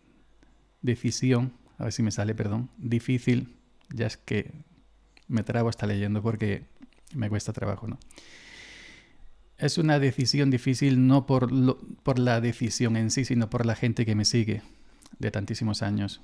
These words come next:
porque pienso que seguramente muchos se van a sentir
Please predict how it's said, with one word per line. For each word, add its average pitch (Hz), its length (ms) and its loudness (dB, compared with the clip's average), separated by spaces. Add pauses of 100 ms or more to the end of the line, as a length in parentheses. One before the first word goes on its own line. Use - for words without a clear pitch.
porque 113 280 -4
pienso 131 560 2 (2250)
que 107 460 0 (300)
seguramente 120 540 2
muchos 117 280 0
se 120 100 -4
van 104 200 0
a 107 220 -2
sentir 104 480 -4